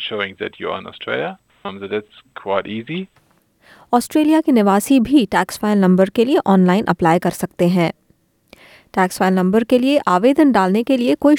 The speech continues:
Speaker 2: शुल्क नहीं होता। एक बार आवेदन की प्रक्रिया पूरी हो जाती है और अगर कोई उलझन ना हो, तो आपका टैक्स फाइल नंबर आपको आवेदन डालने के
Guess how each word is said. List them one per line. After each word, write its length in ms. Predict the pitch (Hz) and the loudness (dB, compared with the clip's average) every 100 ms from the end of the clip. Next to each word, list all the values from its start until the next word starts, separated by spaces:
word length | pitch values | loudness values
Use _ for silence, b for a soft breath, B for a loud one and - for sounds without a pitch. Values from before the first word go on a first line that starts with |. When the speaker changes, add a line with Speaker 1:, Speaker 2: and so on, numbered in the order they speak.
| - | 4
Speaker 2:
शुल्क 280 | 277 - 208 | 2 2 0
नहीं 200 | 190 180 | 0 0
होता। 380 | 180 175 175 165 _ _ _ B B B B B 240 | 0 0 0 -2 _ _ _ B B B B B 2
एक 240 | 269 285 | 4 4
बार 200 | 311 302 214 | 2 2 0
आवेदन 400 | 190 220 247 262 | 2 2 0 -2
की 140 | 269 | -2
प्रक्रिया 460 | - 180 - 208 214 | -2 -2 -2 -2 -2
पूरी 300 | - 190 240 | -2 0 4
हो 160 | 233 | 4
जाती 360 | 240 220 - 233 | 4 2 0 -2
है 180 | 247 330 B B B | 0 -2 B B B
और 120 | 247 - | -2 0
अगर 240 | 208 269 | 0 0
कोई 260 | 311 269 277 - | 2 0 0 0
उलझन 320 | 202 - 285 | 0 2 2
ना 160 | 285 190 175 | 2 0 0
हो, 100 | 151 190 b b - | -4 -6 b b -2
तो 120 | 214 | 0
आपका 320 | - 196 - | 2 0 0
टैक्स 360 | 262 196 185 - | 0 0 0 -2
फाइल 240 | 214 208 | -2 2
नंबर 360 | 190 165 220 302 B B | 2 4 4 2 B B
आपको 340 | - 214 - 277 | 0 0 2 -2
आवेदन 540 | 220 180 226 262 302 | 0 2 2 2 2
डालने 360 | 226 185 202 226 | 2 2 2 2
के 140 | 269 | 0